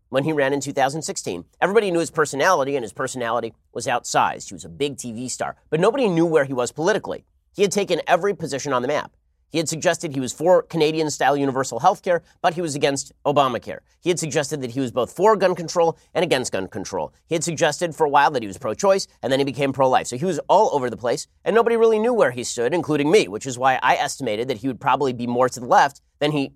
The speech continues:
ended up being. He's been a very conservative president in terms of most of his policies. Well, the best thing to be in American politics is a person with no record, because if you have a record,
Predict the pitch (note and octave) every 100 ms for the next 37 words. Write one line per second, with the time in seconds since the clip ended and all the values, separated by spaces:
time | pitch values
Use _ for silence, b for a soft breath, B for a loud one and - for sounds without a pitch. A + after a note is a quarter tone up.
0 | - B2+ A#2 A#2 G3+ D3 E2 G2+ G#2+ A#2+
1 | A2+ A2 A2 B2+ C#3 B2 B2+ E3+ F3 C3+
2 | G2 - _ _ _ _ _ _ _ C#3
3 | C3 C3+ A#2 B2 A2+ - G#2+ - F#3+ F3
4 | - - - - _ _ _ _ - E3+
5 | - _ - D3+ A3+ B3+ G3 F3 D3 A#2+
6 | A2+ A2+ A#2+ B2+ C3+ C3 B2 A2 C3 A2+
7 | B2+ D3+ D3+ C#3+ A#2+ B2+ B2 A2+ - E2
8 | G2+ C3+ C3+ F3 C#3+ F#3+ F#3 A2 E2 -
9 | -